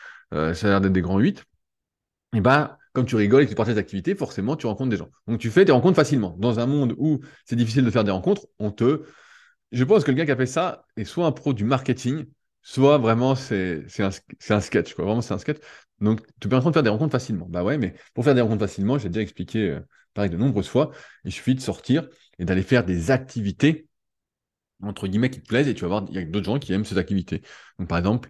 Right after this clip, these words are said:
quand t'es entrepreneur, je disais l'exemple tout à l'heure à Nico, bah, lui, il fait du badminton, il fait d'autres activités avec du monde, bah voilà. Faut aller faire du sport dans des clubs, ou faire d'autres activités, je sais pas, de la danse, apprendre une langue étrangère, je sais pas, peu importe ce qui vous plaît.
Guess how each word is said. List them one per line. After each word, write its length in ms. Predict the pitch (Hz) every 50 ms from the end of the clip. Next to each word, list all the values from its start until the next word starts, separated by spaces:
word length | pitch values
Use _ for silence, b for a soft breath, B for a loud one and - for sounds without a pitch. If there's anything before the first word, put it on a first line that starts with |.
| _
quand 120 | - 101 92
t'es 60 | -
entrepreneur, 420 | 92 - - - - 92 90 98
je 60 | 98 87
disais 140 | 82 90
l'exemple 240 | 90 87 82 90 85
tout 80 | - 87
à 20 | 92
l'heure 160 | 95 90 85
à 60 | 85
Nico, 320 | 82 78 - 123 151 135 B B B B B B
bah, 80 | 87 92
lui, 100 | 98 98
il 40 |
fait 100 | 90 101
du 80 | 90 82
badminton, 580 | 90 87 85 85 82 82 - 117 120 120 120 113
il 380 | 101 _ _ _ _ _ _ -
fait 60 | 92
d'autres 140 | 95 95 95
activités 320 | 92 - 101 95 - 113
avec 120 | 101 92
du 100 | 80 82
monde, 160 | 90 123 147 120
bah 80 | 90
voilà. 240 | 87 110 120 - - _ _ _ _ _ _ _ _ _ _ _ _ _ _ _ _ _
Faut 80 | - 113
aller 120 | 107 98
faire 140 | - 101 90
du 80 | 90 82
sport 160 | - 113 104
dans 100 | 90 85
des 100 | 82 82
clubs, 320 | - 113 127 139 143 - B B B B B B B -
ou 180 | 101 107 120
faire 160 | 107 - 104 85
d'autres 120 | 73 92
activités, 260 | 90 85 - - - 123
je 40 | -
sais 40 | -
pas, 100 | 92 87
de 60 | 85
la 80 | 85
danse, 420 | 90 87 101 101 107 113 107 - -
apprendre 360 | 82 85 - - 92 90 92
une 100 | 90 87
langue 380 | 95 101 104 107 107 110 104 87
étrangère, 480 | - - 98 87 82 95 98 107 98 95
je 60 | -
sais 40 | -
pas, 140 | - 90
peu 140 | - - 120
importe 300 | 113 107 104 120 107 -
ce 40 | -
qui 100 | - 98
vous 100 | 90 87
plaît. 240 | - 147 196 -